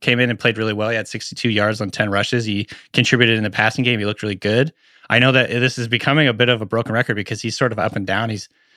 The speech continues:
been in the doghouse, in and out of the doghouse for the Patriots. He fumbled early in the season. He's been on the inactive list here and there. I don't know what to make of the Patriots backfield, but Damian Harris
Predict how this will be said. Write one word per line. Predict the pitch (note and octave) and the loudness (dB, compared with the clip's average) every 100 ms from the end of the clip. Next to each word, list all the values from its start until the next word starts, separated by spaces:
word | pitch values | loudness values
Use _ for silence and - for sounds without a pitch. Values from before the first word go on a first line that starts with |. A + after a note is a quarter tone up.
| _ _ _ | _ _ _
been | C3+ F3+ | 4 4
in | |
the | G#3 | 4
doghouse, | B2 B2+ C#3+ D3+ C3+ - | 4 4 4 4 2 0
in | C#3 | 0
and | C#3 | 2
out | C3+ | 2
of | |
the | A#2 | 2
doghouse | A2+ A#2+ A#2+ A#2+ | 0 0 0 -2
for | - | -2
the | G#2+ | -4
Patriots. | A#2 A#2 B2 A2 | -2 0 -2 -2
He | G#2+ | -4
fumbled | A#2+ A#2 A2+ | -2 -2 -2
early | A2+ A#2 | -2 -2
in | A2 | -2
the | G#2+ | -4
season. | - A2 A2+ A2 | -4 -2 0 -2
He's | G#2+ | -2
been | G#2+ A2 | -2 2
on | A2+ A2 | 2 2
the | A2 G#2+ _ _ _ | 0 -2 _ _ _
inactive | B2 B2+ B2 B2 A2 | 2 4 2 0 0
list | A#2 A2+ | 0 0
here | - A#2+ | 0 2
and | A#2 | 2
there. | A#2+ A#2 - | 2 0 0
I | D3 | -2
don't | G3 | 0
know | C3+ A#2+ | 0 -2
what | G2 A#2+ | -4 -6
to | - A2+ | -6 -4
make | B2 B2 | -2 -2
of | |
the | G#2+ | -2
Patriots | G#2+ A2+ G#2+ - | -4 -2 -4 -2
backfield, | G2+ A2 C#3+ A#2+ | 0 0 -2 -2
but | A2+ G#2+ G#2+ _ _ _ _ _ _ _ _ _ _ - | 0 0 0 _ _ _ _ _ _ _ _ _ _ -2
Damian | B2+ C3 C#3+ | 2 4 4
Harris | C3+ C3+ C3 - - | 4 4 0 -8 -18